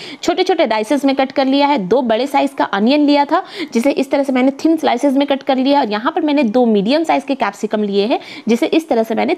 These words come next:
thin slices में cut कर लिया है। ये सारी सब्जी मैंने पहले से ही cut करके रखी है, तो ये आप पहले से cut करके रखिए। और यहाँ पर अब हम बनाएंगे एक मसाला। एक pan को गर्म होने के लिए रख दिया था, pan गर्म हो चुका है। अब मैं इसमें डालूंगी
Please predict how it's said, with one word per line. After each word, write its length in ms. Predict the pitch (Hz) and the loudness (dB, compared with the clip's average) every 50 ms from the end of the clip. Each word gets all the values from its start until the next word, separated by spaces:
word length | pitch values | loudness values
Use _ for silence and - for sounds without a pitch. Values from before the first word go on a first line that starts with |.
| - - | 0 -2
thin 100 | 359 330 | -2 0
slices 400 | - 285 226 208 214 220 202 208 | 0 -2 -2 0 0 -2 0 0
में 100 | 208 190 | 0 0
cut 160 | 185 185 175 | 0 -2 -2
कर 140 | 160 190 180 | 0 -2 0
लिया 220 | 180 180 185 190 | 2 2 0 0
है। 120 | 202 196 175 | 0 0 0
ये 100 | 185 196 | 0 0
सारी 320 | 196 - 180 170 247 320 | 0 -2 -4 -2 -2 -2
सब्जी 320 | 320 302 254 208 220 277 277 | -2 -2 -2 -2 0 0 2
मैंने 220 | 247 226 226 269 | 2 2 0 0
पहले 260 | 277 - 185 214 233 262 | 0 -2 -2 -2 -2 -2
से 120 | - 285 | 0 0
ही 60 | 294 277 | -2 0
cut 200 | - 254 254 - | -2 -4 -4 -2
करके 240 | - 269 269 277 262 | -4 -4 -2 -2 -2
रखी 320 | 254 240 - - - 285 | -2 -4 -4 -2 0 0
है, 120 | 311 349 339 - - - 269 - | 0 0 -2 -6 -12 -16 -8 -2
तो 60 | - | 0
ये 60 | 202 214 | 0 0
आप 120 | 214 214 | 0 -2
पहले 180 | 196 196 226 247 | -2 -2 -2 -2
से 100 | - 247 | -2 -4
cut 120 | 254 247 | -4 -2
करके 200 | - 247 247 269 | -2 -2 0 0
रखिए। 280 | 240 226 - - 285 302 | -2 -2 -2 0 0 0
और 140 | 240 185 | 0 -2
यहाँ 200 | 175 196 202 - | -4 -4 -4 -4
पर 120 | - 330 302 | -2 -2 0
अब 100 | 262 240 | 0 2
हम 120 | 262 254 | 2 2
बनाएंगे 320 | 254 226 226 226 233 226 233 | 0 0 -2 -2 -2 -2 -4
एक 100 | 214 220 | -4 -4
मसाला। 380 | 196 185 - 185 185 226 262 262 - - - 285 - | -4 -4 -2 -2 -2 -2 -2 -2 -6 -12 -14 -8 -4
एक 160 | 202 190 - | -4 -2 -2
pan 180 | - 269 294 320 | -2 -4 -2 0
को 80 | 330 320 | 0 0
गर्म 240 | 240 220 240 285 311 | 2 0 0 2 2
होने 200 | 302 302 302 311 | 2 2 2 2
के 120 | 302 302 | 2 2
लिए 120 | 277 294 285 | 2 4 4
रख 120 | 277 269 | 2 2
दिया 180 | 254 285 294 294 | 2 0 0 0
था, 100 | 294 302 | 0 -2
pan 340 | 302 - 214 214 240 240 208 - | -2 -2 -4 -2 -2 -2 -2 0
गर्म 220 | 185 202 247 285 | 0 0 2 2
हो 120 | 294 294 294 | 2 2 0
चुका 220 | - 247 - 240 226 | 0 -2 -2 0 0
है। 180 | 233 233 277 320 - - - 294 - - | 0 0 -2 -4 -4 -10 -16 -10 -6 -4
अब 140 | - 285 | -2 0
मैं 120 | 339 392 392 | 2 2 2
इसमें 220 | 370 - 330 320 | 2 2 2 2
डालूंगी 440 | 269 254 247 262 277 277 294 277 202 | 2 2 2 2 0 2 2 0 0